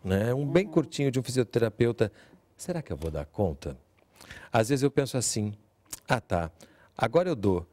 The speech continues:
Speaker 1: mas será que eu vou dar conta de fazer isso por trinta anos? O peso que tem?"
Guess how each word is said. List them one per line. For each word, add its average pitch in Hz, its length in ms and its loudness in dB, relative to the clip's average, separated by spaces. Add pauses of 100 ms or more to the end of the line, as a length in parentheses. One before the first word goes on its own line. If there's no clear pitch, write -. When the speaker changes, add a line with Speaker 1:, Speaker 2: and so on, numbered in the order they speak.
(120)
Speaker 1:
mas 135 140 0
será 175 160 2
que - 80 -6
eu 131 40 -2
vou 123 100 2
dar 104 120 -2
conta 117 280 -2
de - 100 -10
fazer 101 280 0
isso 117 220 -4
por 101 160 -4
trinta 143 380 -4
anos? 101 580 -2 (260)
O - 60 -6
peso 101 680 -2
que - 120 -12
tem?" 107 400 -4